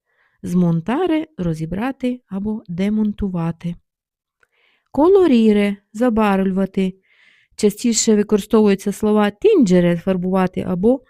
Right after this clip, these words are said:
венічаре. Сколоріре — знебарвлювати. І кілька слів з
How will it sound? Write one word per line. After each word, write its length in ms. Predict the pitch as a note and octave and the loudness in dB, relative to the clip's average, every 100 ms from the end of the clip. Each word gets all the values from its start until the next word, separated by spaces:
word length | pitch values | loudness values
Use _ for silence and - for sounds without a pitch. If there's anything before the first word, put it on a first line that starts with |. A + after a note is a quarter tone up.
| _ _ _ | _ _ _
венічаре. 1000 | G3+ G#3+ B3 B3+ B3+ A#3+ G3 D#3+ E3 D#3+ - - - _ _ _ _ _ _ | -2 0 2 0 0 0 0 -2 -4 -8 -14 -20 -20 _ _ _ _ _ _
Сколоріре — 920 | - - A3 G3 F3 G3+ D4+ E4+ D#4+ D4+ - | -18 -2 2 4 4 2 2 0 -2 -6 -10
знебарвлювати. 1200 | F#3+ B3 D4+ A3+ F#3 F#3 F#3+ F3+ F#3+ F#3 F#3+ F#3 _ _ _ _ _ _ _ _ _ _ _ _ _ _ _ _ | -4 -4 -2 -2 -2 -4 -6 -6 -6 -6 -8 -8 _ _ _ _ _ _ _ _ _ _ _ _ _ _ _ _
І 140 | A#3 F4+ | -6 -2
кілька 380 | D4+ A#3+ G#3 | 0 0 0
слів 380 | E3+ G#3 C4 C#4+ | 0 0 0 -2
з 180 | G3 F#3+ | -10 -12